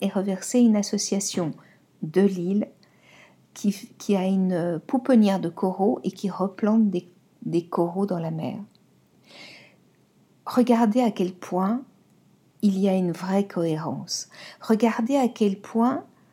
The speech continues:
en s'entraidant les uns les autres, c'est-à-dire en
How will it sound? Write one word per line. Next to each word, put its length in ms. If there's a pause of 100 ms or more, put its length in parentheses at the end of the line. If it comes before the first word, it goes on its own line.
(220)
en 120
s'entraidant 760
les 240
uns 120
les 220
autres, 140
c'est-à-dire 300
en 160